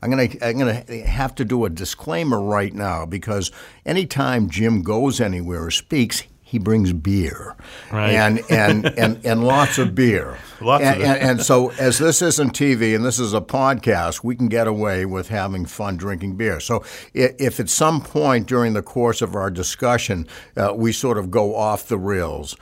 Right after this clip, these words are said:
Speaker 1: you'll understand the reason why.
Speaker 2: I, I think probably towards the end of the conversation, <laughs> it'll sound differently from the first part. <laughs>
Speaker 1: Uh, so, so, Jim, welcome. Thank, thank you for joining us here on Name Brands. And, and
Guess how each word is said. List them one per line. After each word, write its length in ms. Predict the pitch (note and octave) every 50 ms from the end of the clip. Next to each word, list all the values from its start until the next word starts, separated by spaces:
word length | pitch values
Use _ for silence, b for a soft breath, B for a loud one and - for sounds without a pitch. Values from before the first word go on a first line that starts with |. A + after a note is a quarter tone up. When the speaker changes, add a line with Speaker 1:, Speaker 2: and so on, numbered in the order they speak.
| b b b -
Speaker 1:
you'll 180 | - F#2+ F#2+
understand 480 | F#2+ F2+ E2 E2+ - - F#2 D#2+ D#2 D#2
the 40 | D2+
reason 360 | D2 D2 - - - D2 C#2+
why. 140 | - - C#3
Speaker 2:
I, 40 | C3 -
I 60 | C#3
think 200 | - F#3+ F#3+ F#3+
probably 220 | - - D3 C3+ -
towards 160 | - C#3 -
the 160 | B2 A#2+ -
end 140 | B2+ B2+ B2
of 20 |
the 80 | A#2 A2+
conversation, 600 | - A#2+ G#2+ G2+ F#2+ - A2+ G#2 - - A2+ G2+
<laughs> 260 | G2+ - - - - A2+
it'll 220 | - - C3+ B2
sound 280 | - C3+ B2 A#2+ A2+ -
differently 540 | C3+ C#3+ C#3 - A#2 G#2 G#2 G#2 G2+ G#2
from 580 | G2+ - - - - - - - - B2+ A2+ A2
the 80 | G#2+ G2+
first 300 | - A2 G#2 G2+ - -
part. 320 | - F2+ E2+ D#2+ - - -
<laughs> 40 | - - -
Speaker 1:
Uh, 1040 | - C#3+ C#3+ D3 D3+ G2 E2+ E2+ - - - E3+ C#3+ - - - C3 - - B2+ B2 - - - - G#2 - - A2+ A2+ B B B B B -
so, 260 | - E3+ B2 - -
so, 280 | E3 - C#3+ C3 B2+
Jim, 280 | A#2 B2+ D#3 F#3 G#3+ F#3+
welcome. 540 | F#3 F#3+ G3+ A3 G#3+ - C#3 - C#3+ - - -
Thank, 300 | - C3+ C3+ D3 D#3 D3
thank 300 | - - C#3 C#3+ D3 C#3+
you 100 | D#3+ D#3+ C#3
for 140 | - D3+ C3
joining 400 | - C3 C3+ C3+ C#3+ D#3 C#3+ B2+
us 160 | A2+ F#2+ -
here 320 | - A2 G2 F#2 F#2+ F#2
on 140 | E2+ E2+ E2+
Name 240 | F#2+ F2 E2 D#2+ D2
Brands. 500 | C#2 D2+ D2+ C#2+ - E2+ F2 F2+ - - B B B B B B B -
And, 460 | - C3 B2 A#2+ A#2+ B2 A#2+ B2 B2
and 440 | - C#3 C3+ B2+ C3 B2+ A#2+ A#2+